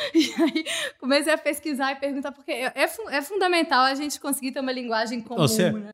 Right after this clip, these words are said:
Speaker 2: concorda que você toma decisões melhores sabendo isso?
Speaker 1: Sem dúvida alguma,
Speaker 2: Né?
Speaker 1: sem dúvida
Speaker 2: Que é o
Speaker 1: alguma.
Speaker 2: ponto nosso é esse, né? Imagina, você vai ficar lá, "Não me fala termo técnico, não", né? É claro que você nunca vai virar uma pessoa totalmente técnica, né?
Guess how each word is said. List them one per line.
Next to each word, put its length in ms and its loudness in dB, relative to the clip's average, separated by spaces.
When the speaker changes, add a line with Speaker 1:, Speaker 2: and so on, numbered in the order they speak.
Speaker 2:
concorda 440 0
que 80 -2
você 120 0
toma 240 -4
decisões 440 -2
melhores 420 -2
sabendo 420 -6
isso? 240 -10
Speaker 1:
Sem 240 4
dúvida 300 0
alguma, 720 0
Speaker 2:
Né? 220 4
Speaker 1:
sem 80 -
dúvida 100 -2
Speaker 2:
Que 60 -4
é 60 2
o 20 2
Speaker 1:
alguma. 160 0
Speaker 2:
ponto 280 0
nosso 300 0
é 80 0
esse, 280 0
né? 340 0
Imagina, 540 -2
você 280 -6
vai 160 0
ficar 240 -2
lá, 140 -2
"Não 180 -2
me 100 0
fala 320 -6
termo 320 0
técnico, 460 -6
não", 180 -4
né? 160 -8
É 60 -4
claro 300 -2
que 60 -8
você 60 -10
nunca 240 -10
vai 140 0
virar 200 -2
uma 100 0
pessoa 500 -6
totalmente 540 -14
técnica, 480 -8
né? 200 -4